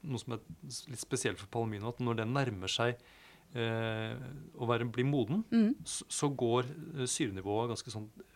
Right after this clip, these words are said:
Speaker 1: bratt nedover. Og det er litt ulikt fra druetype til druetype. Og det gjør jo at, eh,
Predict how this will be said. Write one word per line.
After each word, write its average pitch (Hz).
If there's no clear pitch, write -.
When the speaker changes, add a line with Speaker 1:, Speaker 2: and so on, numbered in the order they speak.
Speaker 1:
bratt -
nedover. 104
Og 120
det 135
er 123
litt 139
ulikt 104
fra 117
druetype 107
til 117
druetype. 113
Og 143
det 156
gjør 135
jo 139
at, -
eh, 127